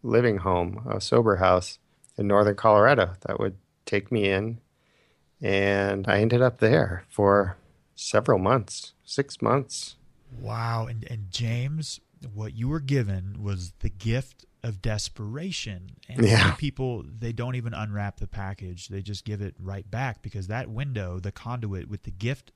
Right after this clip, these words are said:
Speaker 2: of desperation, that will shut. And it sounds like you took advantage of that.
Speaker 1: Yeah, I did. I, you know, I had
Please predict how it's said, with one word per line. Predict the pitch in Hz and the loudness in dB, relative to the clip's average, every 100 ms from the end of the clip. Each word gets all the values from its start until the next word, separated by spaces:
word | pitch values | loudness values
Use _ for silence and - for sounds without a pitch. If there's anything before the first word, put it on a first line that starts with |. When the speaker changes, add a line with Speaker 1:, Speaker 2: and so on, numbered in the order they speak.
| - | -12
Speaker 2:
of | 104 | -8
desperation, | 107 - 104 104 - 90 87 | -8 -6 -6 -6 -6 -10 -10
that | 104 101 | -8 -8
will | 117 | -8
shut. | - - 95 - - - _ - | -8 -8 -8 -10 -20 -20 _ -10
And | 101 | -6
it | |
sounds | 113 135 | -2 -2
like | 123 107 | -2 -6
you | 117 | -10
took | - - | -4 -6
advantage | 92 95 101 98 87 | -6 -6 -6 -6 -8
of | 80 | -12
that. | 82 - _ _ _ | -14 -18 _ _ _
Speaker 1:
Yeah, | 117 113 113 101 92 | 6 10 10 8 4
I | 104 104 | 0 0
did. | 101 107 101 | 4 4 4
I, | 110 123 139 - | 4 4 4 -2
you | 156 131 | 0 4
know, | 147 | 6
I | 143 117 | 6 2
had | 123 139 139 | 6 8 8